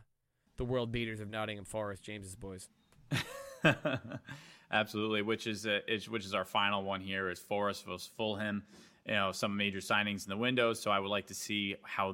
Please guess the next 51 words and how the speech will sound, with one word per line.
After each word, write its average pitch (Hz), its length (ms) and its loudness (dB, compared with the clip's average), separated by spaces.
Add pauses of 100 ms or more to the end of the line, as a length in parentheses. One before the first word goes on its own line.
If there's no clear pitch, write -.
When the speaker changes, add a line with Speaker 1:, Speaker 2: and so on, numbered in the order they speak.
Speaker 2:
they 98 180 0
kind 98 280 -2
of, 90 220 -4
uh, 85 320 0
iron 98 320 2
out 87 320 2
and 95 100 -6
see - 160 -4
if 90 100 -2
they 90 120 -6
can 90 160 -8
get 90 140 0
into 92 180 -6
a 87 60 -4
bit 90 200 -4
more 90 160 -4
of 87 80 -8
a - 20 -18
form 87 380 -4
there. 82 240 0
So 87 240 -4 (320)
those 165 200 6
are 160 80 8
our 131 120 10
matches 110 520 2
to - 140 -8
look 101 160 -4
forward 107 380 0
to 110 220 0
this 104 240 -4
week. 107 380 -4 (300)
Uh, 95 260 2
obviously, 101 440 2
now 98 220 0
we're 92 100 2
in 92 80 -2
match 95 260 -2
week 90 120 -8
twenty-three. 127 580 0
We 107 60 0
still 101 180 -4
have 98 140 0
a 95 40 -4
couple 92 220 -8
makeup 107 460 0
games 107 340 -2
going 107 300 -2
on 104 160 -2
during 104 180 -4
the 101 80 -6
week. 101 320 -6